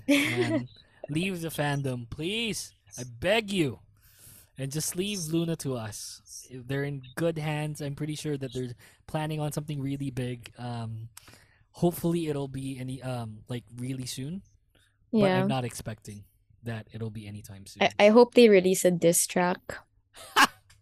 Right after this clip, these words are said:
Speaker 2: <laughs>
Speaker 1: That's for K-hip hop, girl. <laughs>
Speaker 2: Why not? They don't have a, they don't really have, like, one particular concept, right? So who
Speaker 1: Fair
Speaker 2: knows?
Speaker 1: enough,
Speaker 2: Maybe they
Speaker 1: yeah.
Speaker 2: can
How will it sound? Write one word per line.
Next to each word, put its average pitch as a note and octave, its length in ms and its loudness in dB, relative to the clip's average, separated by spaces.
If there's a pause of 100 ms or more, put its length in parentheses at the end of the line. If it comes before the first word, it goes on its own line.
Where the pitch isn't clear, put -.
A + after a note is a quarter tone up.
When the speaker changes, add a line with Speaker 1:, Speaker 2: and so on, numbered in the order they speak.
(540)
Speaker 2:
<laughs> C#4+ 520 6
Speaker 1:
That's G#3+ 240 4
for D4 160 2
K-hip F#3+ 520 -2
hop, B2 260 -6
girl. G#2+ 220 -12 (480)
<laughs> - 480 2
Speaker 2:
Why A4+ 200 12 (400)
not? A#3+ 240 12
They C#4+ 100 10
don't F#4 180 10
have F#4 220 12
a, C4+ 420 12
they C4 120 10
don't D4 300 8
really B3 240 8
have, G3+ 240 6
like, G3 180 4
one F3 540 4
particular F3 500 4
concept, D#3 600 -4
right? - 220 -4
So G3+ 180 0
who D#4 200 0
Speaker 1:
Fair G#4+ 200 6
Speaker 2:
knows? F3 120 0
Speaker 1:
enough, A3 100 0
Speaker 2:
Maybe C#4+ 280 8
they D#4+ 140 10
Speaker 1:
yeah. D#4+ 40 2
Speaker 2:
can D#4 240 6